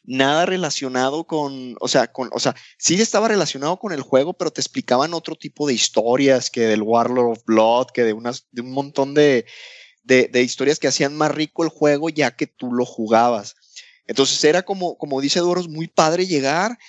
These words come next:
y aventarte el manual, y el manual estaba escrito de tal manera como si fuera como una especie de libro prohibido, algo así, porque se veía así tétrico, con un montón de dibujos de,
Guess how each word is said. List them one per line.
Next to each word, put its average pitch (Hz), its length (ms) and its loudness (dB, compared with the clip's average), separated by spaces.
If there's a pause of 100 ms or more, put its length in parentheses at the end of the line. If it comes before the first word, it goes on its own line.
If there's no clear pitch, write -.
(180)
y 135 80 2
aventarte 139 400 0
el 196 60 -2
manual, 165 320 0
y 156 40 2
el 143 60 -2
manual 135 280 -4
estaba 190 260 -4
escrito 196 340 -8
de 196 60 -4
tal 156 180 0
manera 180 360 -4
como 147 220 -6
si 123 120 -6
fuera 131 260 2
como 147 220 -8
una 160 200 -6
especie 175 440 0
de 170 80 4
libro 151 240 2
prohibido, 127 760 2
algo 123 200 4
así, 139 260 0
porque 123 320 0
se 117 140 -4
veía 107 180 4
así 110 180 -4
tétrico, 123 640 0
con 117 160 -8
un 117 80 -14
montón 127 360 -6
de 139 100 2
dibujos 123 540 -4
de, 113 240 0